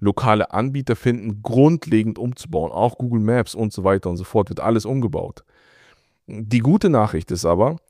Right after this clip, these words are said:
du musst kein Technikexperte sein, um jetzt davon zu profitieren. Du musst im Grunde nur verstehen,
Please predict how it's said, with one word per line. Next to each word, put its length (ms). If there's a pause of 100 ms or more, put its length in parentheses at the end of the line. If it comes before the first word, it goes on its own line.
(160)
du 100
musst 640
kein 460 (180)
Technikexperte 1080
sein, 260
um 220
jetzt 280
davon 380
zu 140
profitieren. 680 (420)
Du 100
musst 260
im 100
Grunde 220
nur 140
verstehen, 640